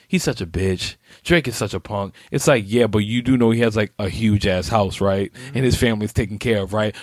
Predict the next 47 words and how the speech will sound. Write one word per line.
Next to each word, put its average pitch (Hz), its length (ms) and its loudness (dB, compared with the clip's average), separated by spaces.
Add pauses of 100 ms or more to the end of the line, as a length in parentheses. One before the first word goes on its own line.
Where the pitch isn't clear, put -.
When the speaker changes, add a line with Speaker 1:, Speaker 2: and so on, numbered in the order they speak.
Speaker 1:
While 113 200 4
the 107 80 -2
nigga 123 260 -2
you 151 160 0
glorifying 127 640 2
is 104 80 -6
still 123 180 0
struck 147 340 0
trying 127 200 -2
to 117 80 -8
get 120 180 -6
out 135 160 2
of 110 80 -4
the, 113 180 -8
stuck 156 260 0
trying 127 180 -4
to 113 40 -10
get 120 120 -4
out 110 120 -4
of 101 60 -8
the 143 80 2
hood. 127 120 2 (180)
Talk 185 100 2
about, 117 240 2
"We 160 140 0
gonna 135 180 -6
make 147 260 0
it. 113 180 -8 (180)
We 139 180 -2
keeping 139 280 -2
it 131 40 -2
real. 139 300 2
So 123 160 0
we 135 160 -4
not 139 240 -2
gonna, 131 220 0 (180)
we 160 160 -2
not 135 240 0
gonna, 135 220 -4
uh, 123 360 2 (340)
follow 147 420 0
these 143 160 -2
industry 143 380 -2
standards." 127 640 0 (320)
All 151 80 -8
right, 226 220 -4
guy. 170 320 -4